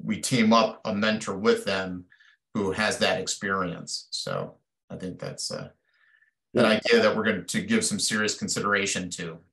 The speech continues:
Speaker 2: Yeah, I, I, I feel like that's the one missing piece for me now is, like, I'm in a position where I'm finally gaining enough traction that I have prospective clients for facilitation, but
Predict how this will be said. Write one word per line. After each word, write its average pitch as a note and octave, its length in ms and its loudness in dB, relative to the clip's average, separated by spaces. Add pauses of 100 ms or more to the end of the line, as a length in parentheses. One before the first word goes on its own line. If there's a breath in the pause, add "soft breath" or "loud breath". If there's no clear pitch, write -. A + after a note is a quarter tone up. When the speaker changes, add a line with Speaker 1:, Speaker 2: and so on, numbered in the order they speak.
(440)
Speaker 2:
Yeah, C3 340 2
I, C3+ 360 8
I, B2+ 80 6 (520)
I D#3 320 4 (240)
feel D3 100 8
like B2 120 8
that's B2 200 4
the A2+ 100 -2
one B2 460 -2 (600)
missing A#2 560 -4 (100)
piece A#2 220 -6
for - 120 -10
me G2+ 180 -2
now G2+ 320 -4
is, F2+ 80 -6
like, F#2+ 160 2
I'm G2+ 240 6
in G#2+ 100 4
a G#2 80 4
position A2 380 2
where G#2 520 8
I'm F#2+ 200 -4 (180)
finally G#2+ 720 2 (1080)
gaining A2+ 300 -2
enough A2 200 -2
traction A2 420 2
that G2+ 100 8
I G2 440 6
have F#2+ 220 4 (920)
prospective A2 760 4
clients F#2+ 540 -4
for F#2+ 80 -20
facilitation, G2 680 -6
but F#2 200 -8